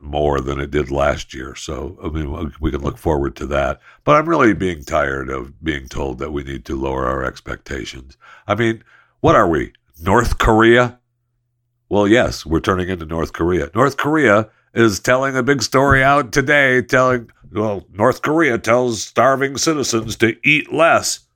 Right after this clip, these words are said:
So what? They're telling us to do that here in the U S. Uh, I don't care about North Korea.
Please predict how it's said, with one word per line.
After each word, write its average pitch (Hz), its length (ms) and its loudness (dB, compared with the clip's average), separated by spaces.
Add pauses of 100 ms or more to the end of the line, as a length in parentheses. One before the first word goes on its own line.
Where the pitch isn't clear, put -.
(260)
So 202 240 4
what? 208 420 2 (240)
They're 170 200 4
telling 196 320 2
us 294 200 4
to 175 100 0
do 190 120 2
that 180 220 4
here 180 160 4
in 180 80 -2
the 180 100 -2
U 180 240 6
S. 180 480 2 (1000)
Uh, - 60 -8
I 139 360 6
don't 185 180 2
care 185 220 2
about 160 260 4
North 147 260 2
Korea. 127 640 2